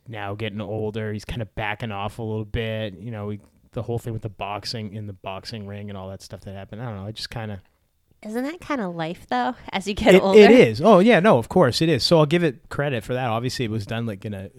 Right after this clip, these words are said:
Speaker 1: it, the movie's really well done. Everything makes sense. It's just kinda one of those,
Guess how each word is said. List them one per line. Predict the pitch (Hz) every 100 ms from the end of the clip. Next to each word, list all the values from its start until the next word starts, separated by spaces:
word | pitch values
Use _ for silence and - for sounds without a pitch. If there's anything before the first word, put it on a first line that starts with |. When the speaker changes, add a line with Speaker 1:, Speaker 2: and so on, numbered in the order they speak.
| 113
Speaker 1:
it, | 185 160
the | 156
movie's | 190 254 147 -
really | 147 131
well | 117 98
done. | 95 139 98
Everything | 110 120 117
makes | 101 95 -
sense. | 131 101 98 117
It's | 107 -
just | 113 -
kinda | 117 104 104
one | 104 101
of | 104
those, | 98 98 -